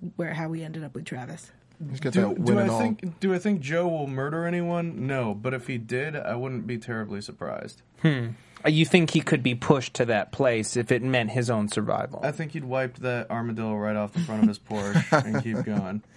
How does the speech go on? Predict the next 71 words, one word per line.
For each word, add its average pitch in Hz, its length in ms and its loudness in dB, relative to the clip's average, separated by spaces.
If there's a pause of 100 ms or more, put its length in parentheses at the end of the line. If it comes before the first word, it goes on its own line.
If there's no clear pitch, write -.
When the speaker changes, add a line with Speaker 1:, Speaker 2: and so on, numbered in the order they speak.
(100)
Speaker 4:
Fair 220 280 6
enough. 226 400 4
Speaker 2:
Yeah, 180 160 4
he's 196 160 6
got 196 140 6
a - 20 6
Speaker 3:
Yeah. 147 100 6
Speaker 2:
win 135 180 6
at 127 100 6
all 120 180 6
costs 120 420 0
kind 120 200 0
of 107 80 -6
thing. 120 640 -2
I - 120 0
don't 403 140 2
know 160 100 8
about 120 260 4
murder. 110 680 2
That, 156 280 -2 (580)
I - 20 4
Speaker 4:
Maybe 185 140 10
Speaker 2:
don't - 60 8
know 247 120 10
Speaker 4:
that's, 220 120 6
Speaker 2:
if 220 40 8
he 208 60 10
Speaker 4:
maybe 185 120 10
Speaker 2:
has 185 120 8
a - 20 6
Speaker 4:
that's 135 220 4
drastic. 113 580 0
Speaker 2:
I - 80 6
don't 254 100 8
know 240 80 8
if 196 80 6
he 190 120 6
has 165 220 8
a 147 60 2
code, 151 560 4
but 127 280 0
I 120 60 -6
gotta 180 340 2
imagine 131 580 2
maybe 127 260 2
that's 120 280 -2
off 120 240 -4
the 156 60 -14
table. 127 520 -4
But 113 240 0
Speaker 4:
Okay. 107 240 -6 (380)
Speaker 2:
how 151 140 6
far 151 260 6
he's 135 140 0
pushed. - 360 2
I 120 40 0
mean, 120 120 0
he's 123 160 2
pushed - 340 2
really 131 260 6
hard 156 400 6
in 123 120 2
this 120 160 0
situation 135 580 0
that 117 80 -2
he 117 80 -2
doesn't 123 420 0
want 117 160 -2
with 107 120 -6
Louise. 110 580 -6
Speaker 4:
Yeah. 110 240 0